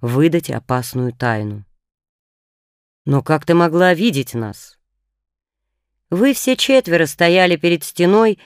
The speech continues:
читая предложения о свиданиях на керамике. А ты меня даже не заметил".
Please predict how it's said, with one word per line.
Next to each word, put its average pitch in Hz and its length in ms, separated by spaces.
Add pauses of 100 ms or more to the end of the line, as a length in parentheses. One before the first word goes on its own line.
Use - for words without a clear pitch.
(260)
читая 185 480
предложения 170 800
о 165 40
свиданиях 175 800 (300)
на 160 140
керамике. 151 720 (1160)
А 170 120
ты 226 140
меня 262 240
даже 240 260
не 233 120
заметил". 170 600